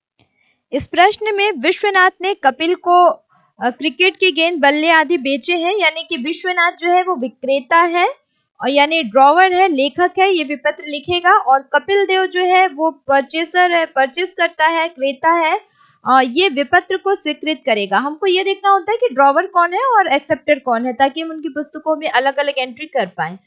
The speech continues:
तो सबसे पहले हम, अ, अ, ड्रॉवर यानी कि लेखक यानी विश्वनाथ की पुस्तक में एंट्री करेंगे, जबकि उसने कपिल देव को कुछ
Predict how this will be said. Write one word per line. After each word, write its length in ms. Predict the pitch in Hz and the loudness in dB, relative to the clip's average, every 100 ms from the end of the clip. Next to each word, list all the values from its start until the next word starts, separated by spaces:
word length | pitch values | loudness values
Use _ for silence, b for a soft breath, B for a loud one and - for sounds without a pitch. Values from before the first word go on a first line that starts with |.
| _ _ - | _ _ -8
तो 80 | 330 | -2
सबसे 320 | 349 349 440 | -2 -2 0
पहले 240 | 440 415 | 2 2
हम, 320 | 427 381 392 370 | 2 0 0 2
अ, 260 | 320 269 254 _ _ | 4 4 0 _ _
अ, 140 | - 247 | -2 -2
ड्रॉवर 460 | 214 302 339 427 | 2 4 6 4
यानी 260 | 415 330 359 | 2 -2 -2
कि 120 | 370 | -2
लेखक 420 | 294 277 285 381 392 | 0 0 2 0 0
यानी 220 | 302 302 | -4 -4
विश्वनाथ 460 | 262 285 339 339 359 | -6 -6 -2 0 0
की 160 | 370 | -4
पुस्तक 360 | 349 339 330 330 | -10 -8 -8 -8
में 120 | 339 | -6
एंट्री 320 | 311 294 277 339 | -6 -6 -8 -6
करेंगे, 440 | 311 339 349 381 | -4 -4 -4 -4
जबकि 300 | 339 262 330 | -2 -4 -6
उसने 220 | 330 339 | -8 -8
कपिल 340 | 349 - 302 311 | -6 -4 -4 -2
देव 140 | 311 | -2
को 180 | 320 330 | -2 -4
कुछ 180 | 339 | -6